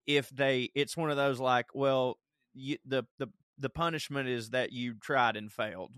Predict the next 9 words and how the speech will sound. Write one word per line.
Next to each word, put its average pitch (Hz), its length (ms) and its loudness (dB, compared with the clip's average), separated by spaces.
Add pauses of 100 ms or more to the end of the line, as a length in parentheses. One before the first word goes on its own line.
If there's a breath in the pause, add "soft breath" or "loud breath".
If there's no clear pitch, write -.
We 131 140 -4
shouldn't 139 240 -2
have 135 160 0
to 120 80 -8
do 123 240 -2
anything 110 580 -4 (440)
extra 110 640 -2 (340)
to 135 100 -4
you. 101 380 -4